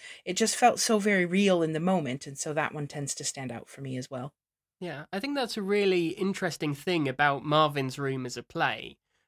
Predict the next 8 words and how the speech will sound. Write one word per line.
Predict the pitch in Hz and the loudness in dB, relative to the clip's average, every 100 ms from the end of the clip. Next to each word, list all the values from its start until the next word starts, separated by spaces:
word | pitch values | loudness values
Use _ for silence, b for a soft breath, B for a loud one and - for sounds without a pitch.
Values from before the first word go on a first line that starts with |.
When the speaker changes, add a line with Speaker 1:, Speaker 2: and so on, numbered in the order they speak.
| _ 165 | _ 2
Speaker 2:
was | 170 160 | 2 4
that | 170 165 | 2 2
it's | 175 170 185 | 2 0 -4
a | 165 - | -4 -8
very, | 233 233 214 185 | -4 0 2 0
very, | 156 190 180 160 151 147 135 _ _ - | 0 2 4 4 2 0 -4 _ _ -10
sort | 165 | -8
of, | 147 | -8